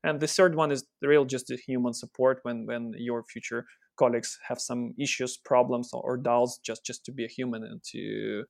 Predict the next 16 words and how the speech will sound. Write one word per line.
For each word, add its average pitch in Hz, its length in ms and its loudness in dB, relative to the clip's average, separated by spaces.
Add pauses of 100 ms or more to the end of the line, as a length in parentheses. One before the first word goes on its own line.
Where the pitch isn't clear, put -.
yeah, 120 180 0 (100)
uh, - 400 -8
just, 160 240 4
uh, - 160 0 (320)
li-, 196 240 10
even 226 260 8
listen 175 300 6
to 143 100 0
their, 131 300 4
like, 123 240 -2
worries 135 380 2
and 117 100 -8
then 120 320 -2 (140)
give 123 180 -6
some 110 220 -8
few 117 400 -8